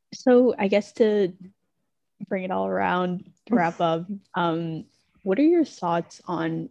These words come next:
Speaker 1: gender representation in stem?
Speaker 2: It's a good question. And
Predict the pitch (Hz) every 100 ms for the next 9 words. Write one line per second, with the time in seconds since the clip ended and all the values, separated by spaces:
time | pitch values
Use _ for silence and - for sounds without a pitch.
0 | - - 170 160 160 151 160 160 160 -
1 | 160 151 160 160 - - - 170 - -
2 | - - - 214 190 _ _ _ _ _
3 | _ _ _ _ _ _ _ - - -
4 | - - - - 240 277 226 240 - 185
5 | 185 - 185 190 - - 226 214 214 220
6 | 214